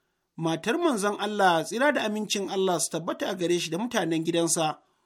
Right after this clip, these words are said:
wadda ita ce mahaifiyar ɗansa Ibrahim, kuma ana kiranta da Raihanatu, wadda mijinta Imam Ali Ar-Rida alaihi salam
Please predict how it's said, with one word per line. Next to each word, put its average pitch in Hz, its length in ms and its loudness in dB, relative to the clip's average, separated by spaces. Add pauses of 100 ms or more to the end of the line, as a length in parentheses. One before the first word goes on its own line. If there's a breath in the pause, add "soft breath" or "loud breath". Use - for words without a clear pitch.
(380)
wadda 165 320 0
ita 240 280 -4
ce 254 180 2
mahaifiyar 208 640 0
ɗansa 254 320 2
Ibrahim, 165 640 2 (640)
kuma 190 260 -2
ana 285 300 4
kiranta 190 680 2
da 165 160 -4
Raihanatu, 165 840 0 (680)
wadda 175 360 2
mijinta 214 640 2
Imam 196 320 2
Ali 202 320 0
Ar-Rida 233 480 2
alaihi 190 340 0
salam 165 520 4